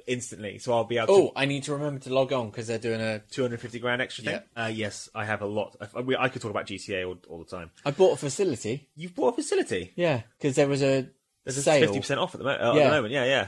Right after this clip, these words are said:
Speaker 2: So I was like, "Right, let me go and see how much they are and how much money I've got." And I was
Speaker 1: Yeah.
Speaker 2: like,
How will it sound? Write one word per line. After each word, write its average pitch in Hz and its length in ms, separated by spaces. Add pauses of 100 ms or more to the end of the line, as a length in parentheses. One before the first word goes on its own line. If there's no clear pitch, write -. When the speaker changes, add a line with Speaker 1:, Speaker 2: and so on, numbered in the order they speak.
Speaker 2:
So 135 240
I 127 60
was 127 160
like, 120 340 (100)
"Right, 175 220
let 202 140
me 208 60
go 202 120
and 185 100
see 180 120
how 170 80
much 160 260
they 113 140
are 107 160
and 107 80
how 117 100
much 117 220
money 107 180
I've 95 160
got." 92 220
And 107 80
I - 20
was 98 120
Speaker 1:
Yeah. 110 80
Speaker 2:
like, 104 200